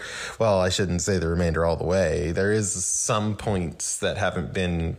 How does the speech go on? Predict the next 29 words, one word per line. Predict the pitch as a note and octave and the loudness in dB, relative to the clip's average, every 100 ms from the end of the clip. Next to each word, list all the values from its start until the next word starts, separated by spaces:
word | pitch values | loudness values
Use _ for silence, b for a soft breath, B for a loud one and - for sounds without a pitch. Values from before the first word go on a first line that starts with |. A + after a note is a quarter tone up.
| - | -2
you | F#2+ | -2
know, | - | -2
tallied | - F#2+ F2+ E2+ | -2 2 2 0
or | |
scored, | F2 - E2+ E2 | -2 0 0 0
plus | - F2+ - | 0 -2 0
rooms | F#2+ F2+ F2+ | 0 2 2
for | - | 0
error, | - E2+ D#2+ F2 | 2 2 0 -2
but | F#2 - | -2 -2
sixty-four | - E3 - E3+ - C3 B2+ | 0 0 0 0 -2 -2 -2
percent | - A#2 - E2+ C#2 - - - - - - - - - - B B B B B | -2 -2 0 -2 -4 -12 -20 -20 -20 -20 -20 -20 -20 -20 -20 B B B B B
held | - A#2+ A#2+ - | 2 2 2 -2
a | G#2 | -6
favorable | - G#2+ G2+ A2 G#2+ G2 G2+ F#2+ G2 - - | 0 2 2 4 2 2 2 0 -4 -10 -4
light | F#2 E2 D#2+ - - - - - | -2 -2 -4 -8 -18 -20 -12 -6
of | E2+ | -4
trans | - F2+ E2 | 0 0 0
people. | - D#2 D#2 - - B B B B B B B B B B - - - - - - - - | -4 -6 -8 -10 -14 B B B B B B B B B B -20 -20 -20 -20 -20 -20 -16 -4
I | B2 | 0
need | A2 A2 | 2 2
you | B2 B2+ | 2 2
to | B2+ | 2
let | G#2+ G2 | 2 2
that | G2 F#2+ | 0 0
sink | - F#2+ F2+ | 0 0 0
in. | - - G2 F#2 B B B B B B B B B B B - - - - - - - - | -2 -4 -6 -8 B B B B B B B B B B B -20 -20 -20 -20 -20 -20 -18 -8
Sixty-four | - - A2+ - - A#2+ A2+ G#2+ | -4 0 0 0 0 0 2 0
percent | G#2+ G#2+ G2+ F#2 | 0 0 2 0